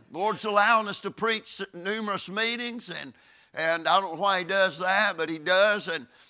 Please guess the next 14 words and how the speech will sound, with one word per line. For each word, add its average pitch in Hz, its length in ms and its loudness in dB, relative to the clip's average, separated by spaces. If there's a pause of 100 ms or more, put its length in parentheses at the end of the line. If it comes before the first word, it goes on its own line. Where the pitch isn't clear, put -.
(160)
and 160 120 -2
I'm 175 200 2
telling 226 300 2
you, 196 60 0
a - 20 0
lot 214 260 4
of 208 100 -4
churches 226 500 -2
are 165 100 -4
drying 220 760 4 (100)
up. 202 460 0 (1300)
And, 220 260 2
and 208 160 0
here's 262 400 0